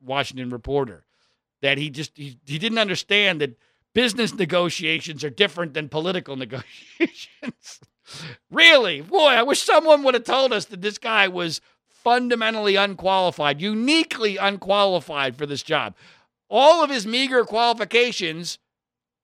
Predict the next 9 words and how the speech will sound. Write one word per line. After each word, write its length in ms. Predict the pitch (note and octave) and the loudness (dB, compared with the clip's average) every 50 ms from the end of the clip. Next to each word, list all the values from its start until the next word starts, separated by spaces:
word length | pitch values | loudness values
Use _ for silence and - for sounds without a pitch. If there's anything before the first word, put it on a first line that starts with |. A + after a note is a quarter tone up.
| _ | _
do 140 | - A#3+ B3+ | -2 0 2
not 260 | B3 B3+ C4 C#4+ E4 | 6 6 6 4 4
transfer 840 | - - E4+ D#4 C#4 C4+ C4+ C4 A#3 - - A#3+ F#3+ F3 D#3+ D#3 D3+ | 0 -4 -2 0 2 2 2 0 -2 -6 -6 -2 -2 -2 -2 -2 -6
to 160 | - - D#4+ G3 | -6 -6 -2 0
the 100 | G3+ G#3 | 2 4
office 420 | A3 A3+ A3+ A3+ A3+ F#3+ - - | 4 4 2 2 -2 -6 -8 -8
of 60 | A3+ | -8
the 60 | F#3 | -10
presidency. 760 | D#3+ - F#3+ G3 G3 F3 C#3+ D#3+ C#3+ C3+ C3 - - F#2+ E2 _ | -8 -4 0 2 2 2 0 -2 -8 -8 -10 -10 -12 -16 -18 _